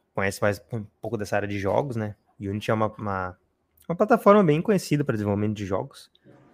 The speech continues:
Tu consegue usar o C Sharp dentro dela ali como uma das linguagens principais pra criar o teu jogo ali. Todo, todo o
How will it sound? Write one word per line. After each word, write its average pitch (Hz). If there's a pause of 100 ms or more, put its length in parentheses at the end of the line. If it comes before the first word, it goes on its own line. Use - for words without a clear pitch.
(480)
Tu -
consegue 127
usar 123
o 120
C 131
Sharp 120 (360)
dentro 123
dela 123
ali 127
como 156
uma 147
das 135
linguagens 135
principais 123
pra 135 (180)
criar 151
o 131
teu 143
jogo 127
ali. 104
Todo, 110
todo 107 (180)
o 98